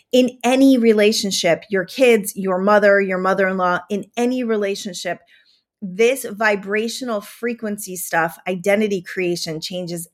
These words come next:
everything. It's that radio station that you tune into. So the first thing when it comes to cleaning up your story about yourself is connecting with what's good about you. So you've got, maybe you've been listening to the Shitty Committee for a while. Maybe you've had this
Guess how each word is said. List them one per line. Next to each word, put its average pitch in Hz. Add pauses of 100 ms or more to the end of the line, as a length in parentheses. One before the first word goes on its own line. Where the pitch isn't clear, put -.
(100)
everything. 175 (340)
It's 202
that 190
radio 220
station 180
that 160
you 170
tune 170
into. 160 (560)
So -
the 240
first 311
thing 208
when 208
it 196
comes 226
to 214
cleaning 233
up 202
your 208
story 160
about 190
yourself 196 (480)
is 196 (600)
connecting 214
with 180
what's 170
good 170
about 165
you. 98
So 190
you've 226
got, 277
maybe 269
you've 285
been 262
listening 233
to 226
the 214
Shitty 214
Committee 214
for 208
a 196
while. 190
Maybe 208
you've 233
had 214
this 190